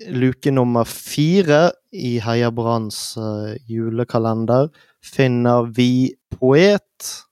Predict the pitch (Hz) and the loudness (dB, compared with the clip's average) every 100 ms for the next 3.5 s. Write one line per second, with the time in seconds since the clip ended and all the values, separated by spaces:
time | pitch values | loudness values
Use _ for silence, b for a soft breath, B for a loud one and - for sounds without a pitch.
0 | _ - 117 180 170 _ - 135 156 180 | _ -8 -4 -4 -4 _ 0 2 2 -2
1 | _ - 139 131 170 139 - 131 135 143 | _ -8 -8 0 2 2 -2 0 2 2
2 | 131 - - 156 151 143 - 127 123 - | -2 -6 -4 2 4 2 0 0 0 0
3 | - 151 131 123 131 | -2 2 4 4 0